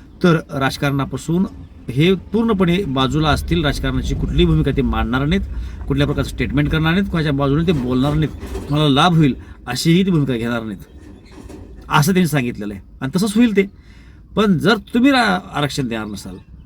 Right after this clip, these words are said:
तर मग राजकीय लोकांनीच हे आरक्षण द्यायचं असतं आणि मग तिथं सत्तेमध्ये आपले काही माणसं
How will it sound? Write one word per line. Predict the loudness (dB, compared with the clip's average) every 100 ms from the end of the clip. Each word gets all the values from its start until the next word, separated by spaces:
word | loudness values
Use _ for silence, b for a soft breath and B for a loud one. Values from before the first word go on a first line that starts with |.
| -20 -20 -20 -20 -20 -10 0
तर | 2
मग | 4 2 0 -6 -18 -18 -18 -18 -12 -4
राजकीय | -2 -2 2 4
लोकांनीच | 4 0 0 0 2
हे | 2
आरक्षण | 2 0 -2 -2
द्यायचं | -2 -4
असतं | -8 -8 -8
आणि | -8 -4 -2
मग | 0 -2
तिथं | -4 -2 -2 -4 -14 -18 -18 -16
सत्तेमध्ये | -8 -6 2 4 4 4
आपले | 0 -6 -4 -4
काही | -2
माणसं | -2 -4 -8